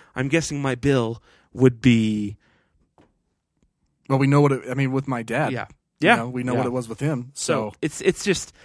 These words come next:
Speaker 1: I don't know. Just some things to think about as we move forward.
Speaker 2: I mean, I, like, I think John commented on here that it's smart to test them because they're in contact with so many people, and I agree with that. Like I said,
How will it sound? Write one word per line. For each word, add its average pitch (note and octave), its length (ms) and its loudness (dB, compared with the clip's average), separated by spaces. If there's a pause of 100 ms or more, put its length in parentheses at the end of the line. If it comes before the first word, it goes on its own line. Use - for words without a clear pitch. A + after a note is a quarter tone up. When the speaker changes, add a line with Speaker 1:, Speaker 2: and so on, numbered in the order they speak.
(180)
Speaker 1:
I D3+ 120 4
don't C3+ 100 4
know. G#2+ 200 -6 (260)
Just G#3 180 -2
some G#3+ 140 -4
things F3 280 -4
to C#3+ 100 -4
think D3+ 200 -4
about A#2 300 0
as A#2 180 0
we C3 120 0
move A#2+ 240 -4
forward. A2+ 500 -4
Speaker 2:
I F3 40 0
mean, F3 140 4
I, F3 260 2 (100)
like, C#3 320 0
I C#3+ 60 -2
think C#3+ 200 -2
John B2 300 -2
commented A#2+ 400 -8
on A2+ 100 -6
here A#2 240 -6
that A2 180 -6 (120)
it's A#2 140 -8 (120)
smart D3+ 400 0
to C3 100 -10
test - 260 -2
them B2 120 -4
because A#2 280 -6
they're A2+ 100 -6
in G#2 80 -8
contact A2+ 400 -8
with G#2+ 80 -8
so C3+ 220 -2
many A#2+ 160 -8
people, C#3+ 360 -2
and F#3 100 -4
I G3 80 2
agree A#3+ 180 -2
with F3 160 2
that. F#2 180 -6 (100)
Like C3+ 140 -2
I C#3 40 0
said, C3 300 0